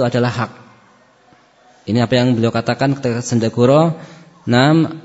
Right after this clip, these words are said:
adalah suatu kebenaran, bukan dusta, bukan main-mainan, sekedar sendaguro, tidak, tapi mengandung suatu kebenaran. Fa innahu qala li rajulin, dan sesungguhnya beliau pernah mengatakan kepada seorang laki-laki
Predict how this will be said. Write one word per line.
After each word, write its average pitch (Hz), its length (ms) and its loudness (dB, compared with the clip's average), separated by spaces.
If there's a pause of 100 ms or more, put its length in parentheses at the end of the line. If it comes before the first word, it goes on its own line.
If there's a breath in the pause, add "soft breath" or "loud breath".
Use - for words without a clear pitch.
adalah 117 240 0
suatu 123 240 -2
kebenaran, 131 560 0
bukan 113 320 -2
dusta, 151 480 0 (640 loud breath)
bukan 135 400 0
main-mainan, 143 720 2 (320)
sekedar 127 320 -2
sendaguro, 123 480 0
tidak, 120 240 -4 (480)
tapi 113 160 -4
mengandung 131 400 0
suatu 147 400 -2
kebenaran. 127 640 0 (1300 loud breath)
Fa 151 160 4
innahu 190 480 6
qala 170 160 6
li 165 160 4
rajulin, 143 480 2
dan 123 80 0
sesungguhnya 131 480 0
beliau 127 240 0
pernah 151 320 0
mengatakan 127 560 0
kepada 120 240 -4
seorang 117 240 -2
laki-laki 123 640 -4